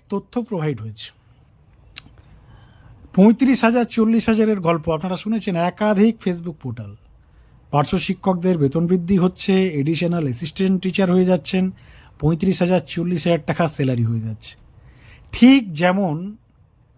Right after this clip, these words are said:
বাজেটের আগে এই পোর্টালগুলো আপনাদেরকে বিভ্রান্ত করেছিল। আপনাদের মনে আছে নিশ্চয়ই। আজ থেকে পোর্টালগুলোর লাস্ট যে বাজেট হয়েছে পশ্চিমবাংলা, সেই বাজেটের আগের খবর দেখুন,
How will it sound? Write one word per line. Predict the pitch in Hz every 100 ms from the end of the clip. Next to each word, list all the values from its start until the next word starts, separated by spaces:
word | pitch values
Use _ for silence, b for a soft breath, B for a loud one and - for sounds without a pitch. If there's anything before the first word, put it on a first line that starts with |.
| _ _ _ -
বাজেটের | 117 117 170 190 233 247 226
আগে | 185 175 208 226 -
এই | 196
পোর্টালগুলো | 185 180 165 202 202 214
আপনাদেরকে | 175 160 180 170 180
বিভ্রান্ত | 147 135 151 156 127
করেছিল। | 110 104 - 110 113 - _ _ - - - - -
আপনাদের | 131 160 165
মনে | 165 202
আছে | 190 156
নিশ্চয়ই। | 123 - 110 104 _ _ - - - - - - - - - -
আজ | - 170 -
থেকে | 220 196 226 226 233 233
পোর্টালগুলোর | 160 160 196 202 214 214 202 147 - _ _ _ _ _ _ _ - 180 _
লাস্ট | 170 156 190 -
যে | 175 185
বাজেট | 147 156 196
হয়েছে | 208 196
পশ্চিমবাংলা, | 202 202 - 202 202 202
সেই | 196 185
বাজেটের | 156 151 170 170
আগের | 143 151
খবর | 151 165 180
দেখুন, | 175 180 214